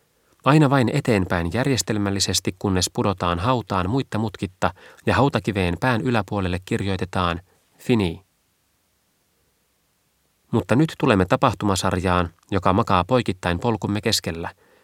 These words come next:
niin että sitä ei voi jättää huomioon ottamatta. Kuitenkin episodi on tumma, salaperäinen,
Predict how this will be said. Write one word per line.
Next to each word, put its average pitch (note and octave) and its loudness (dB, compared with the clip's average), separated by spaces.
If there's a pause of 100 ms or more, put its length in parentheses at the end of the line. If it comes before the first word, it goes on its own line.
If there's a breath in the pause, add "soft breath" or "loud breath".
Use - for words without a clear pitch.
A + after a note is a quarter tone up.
(140 soft breath)
niin G#2 6
että F#2+ -2
sitä F#2+ 0
ei G2 0
voi G#2+ -2
jättää A2 -4
huomioon F#2+ 0
ottamatta. - -8 (1900)
Kuitenkin E3 4
episodi G#2 0
on G#2 -2
tumma, E2 -2 (520 loud breath)
salaperäinen, F#2 0